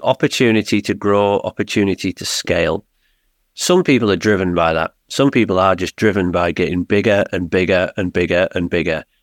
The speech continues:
Over my twenty-year career, I've met a lot of personal trainers that do a fantastic job, that have a wonderful business,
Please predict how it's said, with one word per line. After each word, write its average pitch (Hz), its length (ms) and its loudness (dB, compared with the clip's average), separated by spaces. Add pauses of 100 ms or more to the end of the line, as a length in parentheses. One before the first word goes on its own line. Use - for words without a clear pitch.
(920)
Over 156 300 4
my 139 320 4
twenty-year 117 580 2
career, 87 460 0
I've 92 220 2
met 95 180 0
a 95 60 0
lot 101 200 2
of 95 60 -4
personal 107 320 0
trainers 85 520 -2
that 107 180 -6
do 92 160 2
a 87 40 0
fantastic 90 840 -2
job, 85 440 -2
that - 120 -12
have 90 140 -2
a 95 100 2
wonderful 113 720 0
business, 85 600 -4